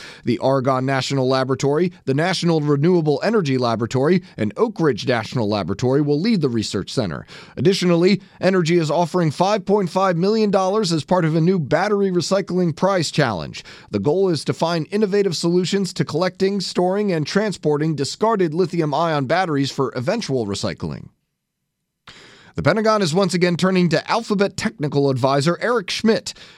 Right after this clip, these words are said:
Schmidt, who already chairs the Defense Innovation Board, will lead the National Security Commission of Artificial Intelligence. The commission is allocated ten million dollars to assess U S competitiveness in A I, investments in A I,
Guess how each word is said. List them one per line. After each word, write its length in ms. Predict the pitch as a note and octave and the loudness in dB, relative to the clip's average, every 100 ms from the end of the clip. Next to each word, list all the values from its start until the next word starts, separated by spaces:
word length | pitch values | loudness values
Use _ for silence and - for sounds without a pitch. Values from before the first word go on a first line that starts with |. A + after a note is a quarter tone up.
| - | -12
Schmidt, 360 | - F#3 D#3+ | -2 0 0
who 240 | - - C#3+ | -2 0 0
already 360 | C3 D3+ D3 | 2 0 0
chairs 400 | B2 E3+ E3+ C#3 | -2 0 0 0
the 100 | - | -2
Defense 400 | C3+ - E3+ D#3+ | -4 0 -2 -2
Innovation 540 | - E3 D3+ F#3 C#3+ A#2+ | 0 0 2 0 0 0
Board, 260 | B2 F3 - - | 2 2 0 -6
will 200 | - F#3+ | 0 0
lead 220 | A3 B3 | 0 2
the 80 | G3+ | 2
National 520 | E3+ G#3 A#3 - G#3+ | 2 0 -2 0 0
Security 500 | F#3 F3+ - G3+ F#3 | 0 0 2 2 2
Commission 440 | F3+ E3 E3+ G3 F#3+ | 2 2 2 0 0
of 180 | C#3+ - | 0 0
Artificial 560 | F#3 F3+ G3 F#3 F3 | 0 0 0 0 0
Intelligence. 720 | C#3 C3+ G#3 D3 F#2 - - - - - - | 0 0 0 0 -2 -10 -16 -20 -20 -12 -6
The 80 | |
commission 380 | D3 F3+ F3 D#3 | 0 0 2 0
is 100 | B2+ | 2
allocated 500 | C3+ C#3+ C3+ C#3+ A#2+ | 2 0 2 0 0
ten 280 | - G3 A#3 | 0 0 2
million 300 | G#3+ G3+ F3+ | 2 2 2
dollars 440 | E3 D#3 G#2+ D#2+ | 2 0 -2 -6
to 120 | - A#2+ | -2 -2
assess 340 | - D#3+ - | 0 0 0
U 180 | B2+ G3+ | 0 0
S 100 | - | 0
competitiveness 840 | C3+ B2+ G#3+ A3 C3+ A#2 G#2 F#2 | -2 0 0 0 0 -2 -4 -2
in 100 | G#2+ | -4
A 200 | F#2 A#2 | 0 0
I, 220 | A2+ C#3+ E3+ - C3+ | 2 2 0 -4 -2
investments 580 | D3 G3 A3 F#3 D3+ | 2 2 0 -2 0
in 140 | D#3+ D3 | 0 2
A 160 | C#3+ | 2
I, 220 | C#3 F3+ | 2 2